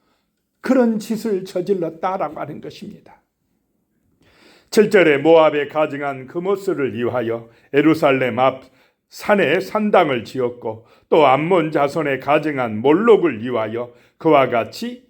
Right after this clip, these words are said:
하였으며. 자, 하나님의 성전을 예루살렘에 지은 사람이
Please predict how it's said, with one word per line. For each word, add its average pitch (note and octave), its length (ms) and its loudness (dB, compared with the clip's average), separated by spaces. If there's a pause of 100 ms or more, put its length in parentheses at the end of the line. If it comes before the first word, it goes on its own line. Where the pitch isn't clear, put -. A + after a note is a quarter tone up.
하였으며. B2+ 1400 -10 (400)
자, B2+ 280 0 (220)
하나님의 A#3+ 540 2
성전을 A#3 640 2
예루살렘에 F3+ 680 0
지은 F#3+ 300 -4
사람이 C#3+ 720 -2